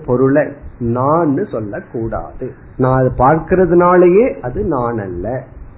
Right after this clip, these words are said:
ரோட்ல எவ்வளவோ பொருளை பார்க்கிறோம், எத்தனையோ மிருகங்களை பார்க்கிறோம், நமக்கு தெளிவா தெரியுது அது வேற, நான் வேற அப்படின்னு சொல்லி,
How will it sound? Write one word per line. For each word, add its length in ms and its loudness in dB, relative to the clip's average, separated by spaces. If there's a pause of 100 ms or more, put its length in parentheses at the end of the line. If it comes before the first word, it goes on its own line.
(680)
ரோட்ல 400 2
எவ்வளவோ 360 2
பொருளை 340 0
பார்க்கிறோம், 440 -4
எத்தனையோ 300 -4
மிருகங்களை 540 0
பார்க்கிறோம், 560 -4 (380)
நமக்கு 240 -4
தெளிவா 400 2
தெரியுது 360 0
அது 200 0
வேற, 320 0
நான் 300 -2
வேற 260 -6 (140)
அப்படின்னு 400 -10
சொல்லி, 220 -14